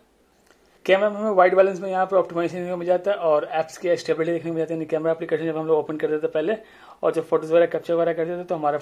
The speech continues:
एप्लीकेशन यहाँ पर क्रैश कर जाता था। Sometimes मेरे साथ में ऐसा हुआ है, तो उस तरह के कुछ ऑप्टिमाइजेशन इसमें देखने को मिल जाता है। इसके अलावा दोस्तों, बात करते हैं यहाँ पर,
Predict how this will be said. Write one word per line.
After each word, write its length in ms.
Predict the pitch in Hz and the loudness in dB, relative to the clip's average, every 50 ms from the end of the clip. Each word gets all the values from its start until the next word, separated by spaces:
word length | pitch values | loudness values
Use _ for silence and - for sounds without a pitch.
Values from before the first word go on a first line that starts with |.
| - - | -6 -8
एप्लीकेशन 380 | - - 165 156 160 151 165 | -8 -8 -8 -8 -6 -4 -2
यहाँ 100 | 160 156 | -4 -2
पर 100 | 156 165 | -4 -6
क्रैश 280 | 160 - - 151 156 151 | -6 -2 0 0 0 -2
कर 120 | - 160 | -4 -6
जाता 240 | 143 151 156 165 170 | -6 -6 -4 -6 -6
था। 60 | 170 | -8
Sometimes 580 | 165 - 156 151 151 143 170 180 190 - - - | -4 -4 -4 -4 -2 -2 -4 -4 -4 -8 -14 -14
मेरे 180 | 156 143 147 143 | -10 -8 -6 -6
साथ 100 | 147 147 | -4 -4
में 120 | 151 156 | -4 -6
ऐसा 140 | 147 139 156 | -6 -4 -4
हुआ 180 | 147 147 165 208 | -2 0 0 0
है, 60 | 208 - - - - - - _ | 0 -4 -12 -20 -20 -20 -10 _
तो 60 | - | -6
उस 220 | 196 196 180 170 - | -6 -4 -6 -4 -2
तरह 200 | 190 180 180 180 | 0 0 0 0
के 60 | 175 | -2
कुछ 160 | 185 175 180 | -4 -2 -2
ऑप्टिमाइजेशन 480 | 180 156 - - 165 151 147 147 - 170 | -2 -2 -2 -4 -4 -4 -4 -2 -2 -4
इसमें 200 | 151 151 - 160 | -4 -4 -6 -8
देखने 200 | 151 147 151 151 | -8 -8 -8 -8
को 80 | 151 147 | -8 -8
मिल 100 | 147 151 | -6 -4
जाता 220 | 151 147 147 170 | -4 -4 -4 -8
है। 40 | 156 | -10
इसके 140 | - - 175 | -8 -6 -4
अलावा 140 | 160 160 160 | -2 -2 -4
दोस्तों, 200 | 160 - 175 - | -4 -8 -4 -2
बात 200 | 143 143 147 - | -2 -2 -2 -2
करते 200 | 160 151 151 156 | -6 -4 -4 -4
हैं 60 | 151 | -6
यहाँ 100 | 147 151 | -6 -4
पर, 240 | 156 220 233 233 | -2 -4 -4 -4